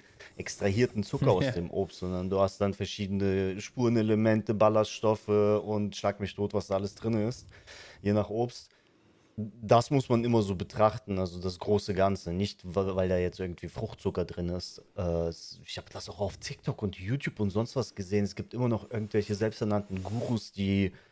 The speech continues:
Speaker 1: Obst verteufeln. So,
Speaker 2: Hm.
Speaker 1: what the fuck? So, wie
Speaker 2: Krass.
Speaker 1: kannst du Obst verteufeln?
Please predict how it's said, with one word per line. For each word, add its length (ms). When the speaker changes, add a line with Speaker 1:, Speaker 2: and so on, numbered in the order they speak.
Speaker 1:
Obst 340
verteufeln. 760
So, 540
Speaker 2:
Hm. 80
Speaker 1:
what 160
the 80
fuck? 360
So, 200
wie 80
Speaker 2:
Krass. 20
Speaker 1:
kannst 240
du 80
Obst 260
verteufeln? 640